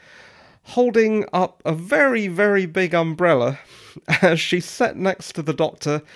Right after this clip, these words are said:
driving Bessie through the rain. Yes, Bessie isn't even a convertible. It's a totally roofless car,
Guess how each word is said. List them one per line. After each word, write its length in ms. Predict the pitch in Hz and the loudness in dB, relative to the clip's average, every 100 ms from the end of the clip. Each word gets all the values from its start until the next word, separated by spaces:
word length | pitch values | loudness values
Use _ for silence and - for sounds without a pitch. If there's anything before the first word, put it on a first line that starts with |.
| - - | -20 -14
driving 540 | - 156 160 156 151 139 | -4 0 2 2 -2 -2
Bessie 420 | 156 139 139 139 | -2 -2 -8 -8
through 440 | - 123 135 139 | -10 -4 0 0
the 120 | 135 | 0
rain. 480 | 131 120 110 107 104 - - - | -2 -2 -2 -6 -10 -14 -20 -12
Yes, 300 | - 131 131 | -2 -2 -2
Bessie 560 | - 185 175 196 190 175 - - - | 0 0 0 0 0 -2 -8 -8 0
isn't 380 | 294 247 240 226 | 2 2 -2 -4
even 380 | 254 254 226 | -4 -2 0
a 80 | 202 | -2
convertible. 880 | - 180 151 165 165 160 117 101 - - - - - | 0 -2 2 2 2 0 -6 -8 -10 -20 -20 -20 -6
It's 300 | 147 - - | -6 -6 -6
a 60 | 131 | -6
totally 640 | - 294 269 208 180 160 - 175 | 0 0 2 2 4 2 -2 -2
roofless 640 | 269 277 - 170 143 - | 4 4 2 2 2 0
car, 480 | - - 170 151 147 | -10 -2 2 2 -2